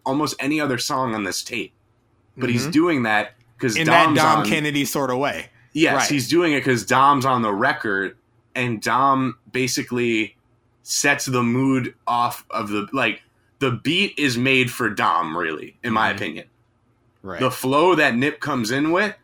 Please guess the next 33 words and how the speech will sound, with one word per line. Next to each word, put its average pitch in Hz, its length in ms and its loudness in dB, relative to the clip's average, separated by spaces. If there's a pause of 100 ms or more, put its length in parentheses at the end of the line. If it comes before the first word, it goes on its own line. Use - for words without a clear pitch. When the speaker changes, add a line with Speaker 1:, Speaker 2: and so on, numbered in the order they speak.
(640)
Speaker 1:
is 131 240 -2
there 135 280 4
to 131 180 -2
accommodate 117 800 -2
the 113 100 -2
record 104 480 -2
that 92 180 -4
they're 98 160 -4
making. 92 340 -8 (560)
Speaker 2:
Mm-hmm. 92 280 -16 (640)
And 131 200 -2
the, - 80 -4
Speaker 1:
So, 117 380 0
Speaker 2:
and 139 380 -4 (260)
<laughs> - 240 -12
Speaker 1:
there 180 220 6
are 202 140 8
records 156 540 6
on 139 260 4
this 120 180 0
album 104 640 0 (240)
where 127 400 0
I, 143 200 0
this 156 240 0
is 175 80 0
not, 143 240 4
like, 127 120 0
a 107 120 0
top 127 360 0
five 120 480 0
most 110 300 -2
lyrical 110 500 0
song 95 460 0